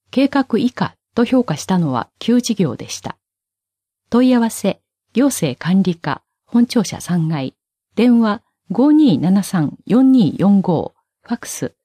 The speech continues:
五二七二五五零零へ。なお、内部評価実施結果報告書の閲覧、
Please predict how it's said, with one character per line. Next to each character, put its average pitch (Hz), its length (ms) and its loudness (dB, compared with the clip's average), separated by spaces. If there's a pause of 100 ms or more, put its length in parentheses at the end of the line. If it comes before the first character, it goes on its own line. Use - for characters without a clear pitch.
(300)
五 277 180 4
二 285 240 4
七 185 260 2
二 175 280 2 (160)
五 262 180 2
五 254 260 0
零 196 220 0
零 214 120 0
へ。 - 300 -6 (840)
な 233 220 2
お、 - 100 -4 (280)
内 269 200 4
部 302 140 -4
評 294 200 0
価 143 140 -4
実 147 180 -6
施 - 200 -2
結 247 260 -4
果 - 100 -12
報 180 200 -2
告 - 240 -4
書 190 160 0
の 147 160 0 (100)
閲 254 260 -2
覧、 240 340 2